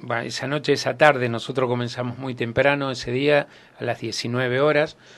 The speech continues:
que, que se comienza como siempre en la pista con las batallas de, de trap que se van inscribiendo, eh,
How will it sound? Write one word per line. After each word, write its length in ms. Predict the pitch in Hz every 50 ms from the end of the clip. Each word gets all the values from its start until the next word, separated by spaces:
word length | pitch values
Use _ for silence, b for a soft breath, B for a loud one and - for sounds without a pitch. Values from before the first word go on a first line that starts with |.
| b b b b b b b b _ _ _
que, 460 | _ - 113 107 107 104 - - - -
que 120 | _ - 110
se 160 | - - 113
comienza 460 | 117 113 117 123 123 127 123 - 123
como 180 | 113 117 113 117
siempre 400 | - - 123 120 117 - - 117
en 100 | 117 113
la 140 | 113 113 -
pista 540 | 127 131 127 127 - - 120 113 110 110 B B B B B B
con 380 | _ - 123 117 113 110 110 107
las 120 | 107 98
batallas 600 | 98 113 110 - - 120 120 117 113 117 110 98
de, 400 | 110 104 101 - - - - - - - 120 - - - _ _ -
de 180 | 113 110 104 104
trap 320 | - 139 147 156 156 - -
que 140 | - 131
se 160 | 117 - - 113
van 100 | 120 120
inscribiendo, 800 | 120 107 - - 120 120 123 135 147 151 151 147 156 165 180 B B B B B B B B B B -
eh, 880 | - - 123 120 117 113 110 110 107 104 104 104 104 104 98 101 -